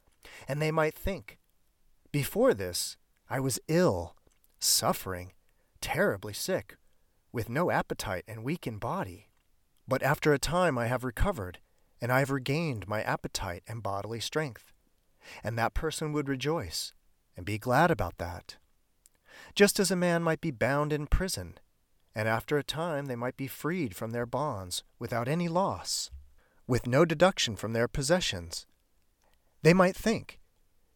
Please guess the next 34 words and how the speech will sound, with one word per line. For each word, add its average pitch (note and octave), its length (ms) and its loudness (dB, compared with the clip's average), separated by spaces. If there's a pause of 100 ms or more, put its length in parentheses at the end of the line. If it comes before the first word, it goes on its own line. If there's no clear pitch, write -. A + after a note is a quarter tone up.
(140)
"Before G3+ 400 2
this, F2 460 -2 (340)
I B2+ 140 8
was F3 180 4
in E3+ 120 -2
prison, A2+ 480 2 (640)
but B2 160 4
after, G2+ 540 0 (280)
I C3 120 2
was D3+ 160 2
freed G3+ 420 0
from A#2 120 -6
my B2 160 0
bonds B2+ 600 -2 (240)
without B2 340 0
any E3+ 260 0
loss, D#3+ 640 -2 (260)
and C3+ 140 2
no E3 160 8
deduction E3 520 2
from G#2 140 -6
my G#2+ 160 6
possessions," C3 800 2 (680)
and A#2 180 2
they G#2+ 100 2
would A2 200 0
rejoice, B2+ 680 6 (340)
and G2 140 -2
they F#2+ 80 0
would F#2+ 140 -2
be B2 100 4
glad C#3+ 320 6
about A#2 240 0
that. E2+ 380 -4